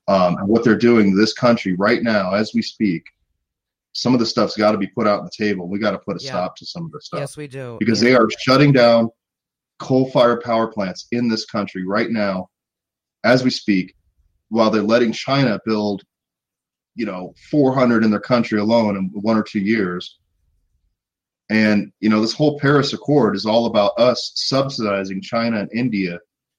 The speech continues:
Speaker 1: for green technology. You know, and while we're shutting down all of our, you know, uh, dirty energy, quote unquote.
Speaker 2: Yeah, and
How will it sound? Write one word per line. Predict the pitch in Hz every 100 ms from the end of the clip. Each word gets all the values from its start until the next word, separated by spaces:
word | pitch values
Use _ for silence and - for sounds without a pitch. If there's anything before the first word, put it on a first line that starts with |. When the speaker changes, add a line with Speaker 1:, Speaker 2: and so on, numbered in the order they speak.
| _ -
Speaker 1:
for | 107
green | - 117 107
technology. | - 92 101 98 78 - _ _ _ _ _ _ _ _ _ _ _ _ _ _ _ -
You | 95
know, | 95
and | 101 107
while | 117
we're | 113 127
shutting | - 127 113 107
down | 113 104 98 95 104
all | 104 104
of | 98
our, | 98 95 92 - _ _ _ _ _ _ _
you | 110
know, | 92 85 - _ -
uh, | 98 95 - -
dirty | 135 123 120 110 107
energy, | 113 104 87 80 _ -
quote | 104 90
unquote. | 87 90 78 _ _ _ _ _ -
Speaker 2:
Yeah, | 147 131 -
and | 151 143 139 135